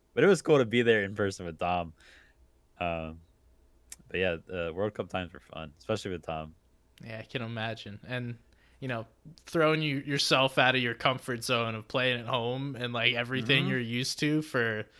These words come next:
Speaker 2: what turned out not to be an advantage was probably not the best play. But hey, you tried, and I'm sure you guys had fun. So,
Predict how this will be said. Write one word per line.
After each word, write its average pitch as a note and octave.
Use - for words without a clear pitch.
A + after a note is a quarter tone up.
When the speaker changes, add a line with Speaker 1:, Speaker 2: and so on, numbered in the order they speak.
Speaker 2:
what C3+
turned C3+
out C3
not B2
to D3
be C3+
an C#3+
advantage D#3+
was C3+
probably C3
not D3
the D#3+
best D3+
play. E3
But C3+
hey, B2+
you D3+
tried, D3
and C3+
I'm D3
sure F3+
you C3
guys A#2
had A2+
fun. A2
So, G#2+